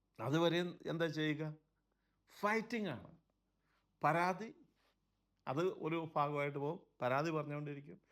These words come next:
പിന്നെ യുദ്ധം ചെയ്തുകൊണ്ടിരിക്കും, തന്നോടും സമൂഹത്തോടും ലോകത്തോടും മുഴുവൻ ഏ, യുദ്ധം ചെയ്ത് ഒറ്റയാൾ പട്ടാളമായിട്ടൊക്കെ, ഏ, ഏ, യുദ്ധം നടത്തുകയാണ്.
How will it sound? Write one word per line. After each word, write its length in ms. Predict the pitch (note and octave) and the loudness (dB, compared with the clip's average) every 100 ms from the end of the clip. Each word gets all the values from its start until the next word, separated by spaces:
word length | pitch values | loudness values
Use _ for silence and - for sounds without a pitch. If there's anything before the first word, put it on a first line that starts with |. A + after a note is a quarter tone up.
| - _ - | -20 _ 0
പിന്നെ 160 | D#3+ G3+ | 4 6
യുദ്ധം 420 | F#3 E3 A#3 G3+ | 6 6 4 2
ചെയ്തുകൊണ്ടിരിക്കും, 680 | F#3+ F3 F3+ E3+ D#3+ D#3 - D3 | 0 0 -6 -8 -12 -16 -8 -2
തന്നോടും 380 | C#3+ D#3 E3 F3+ | -2 0 -2 -2
സമൂഹത്തോടും 640 | D#3 D3 D#3 D#3 D#3+ D#3+ | -2 0 -2 -2 -2 0
ലോകത്തോടും 540 | C3+ C#3+ D3 D#3+ D#3+ D3 | 0 -2 -2 -4 -2 -2
മുഴുവൻ 320 | D3 D#3+ F3 - - - | -2 -2 -4 -14 -20 -6
ഏ, 100 | B2+ C3+ | 0 0
യുദ്ധം 460 | C3+ B2+ F3 D3+ | 0 0 0 0
ചെയ്ത് 300 | D3+ D3+ D3+ D3+ - C3 C#3 D3+ D3+ | 0 0 0 -4 -4 -6 -4 -4 -4
ഒറ്റയാൾ 340 | C3+ D#3 D3+ | -2 2 2
പട്ടാളമായിട്ടൊക്കെ, 1000 | D3+ C#3+ D3+ D3+ D3 C#3+ C#3+ D3 C3+ C#3+ C#3+ - - - - | 2 -2 0 0 0 -2 -4 -6 -4 -4 -4 -8 -20 -20 -6
ഏ, 80 | A#2 | -2
ഏ, 480 | B2 B2 - A2+ A#2+ A#2+ A#2 C3+ | -2 -2 -4 -4 -2 -2 0 -2
യുദ്ധം 380 | D3 F3+ F3 - | 0 -2 -2 -6
നടത്തുകയാണ്. 580 | C3 B2+ C3+ A#2+ F#2+ | -6 -4 -4 -4 -6